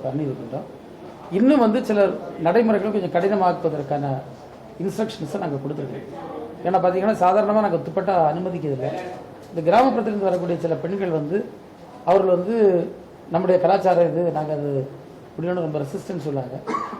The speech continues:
நாங்க தான் அப்படிப்பட்ட இடங்களை இனி வந்து கோர்ட் இன்ட்ரடியூஸ் பண்ணலாமான்னு சொல்லி அவங்கள ஓவர் கோட் இன்ட்ரடியூஸ் பண்ணலாமான்னு அவங்கள்ட்ட லேபர்ஸ்ட்ட பேசிட்டு இருக்கோம்.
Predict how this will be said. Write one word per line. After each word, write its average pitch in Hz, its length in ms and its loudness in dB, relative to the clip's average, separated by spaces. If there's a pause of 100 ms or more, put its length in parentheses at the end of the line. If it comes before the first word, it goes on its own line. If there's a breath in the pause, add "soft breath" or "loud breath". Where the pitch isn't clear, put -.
(120)
நாங்க 175 220 4
தான் 220 100 4
அப்படிப்பட்ட 208 360 0
இடங்களை 185 340 0
இனி 160 60 -2
வந்து 170 240 0 (580)
கோர்ட் 254 240 6
இன்ட்ரடியூஸ் 180 460 -2
பண்ணலாமான்னு 151 1120 -6
சொல்லி 170 260 -2 (360)
அவங்கள 156 200 0
ஓவர் 175 320 2
கோட் 156 200 -2 (440)
இன்ட்ரடியூஸ் 147 400 -8
பண்ணலாமான்னு 139 400 -6
அவங்கள்ட்ட 143 260 -6 (600)
லேபர்ஸ்ட்ட 180 480 2
பேசிட்டு 160 340 -2
இருக்கோம். - 240 -12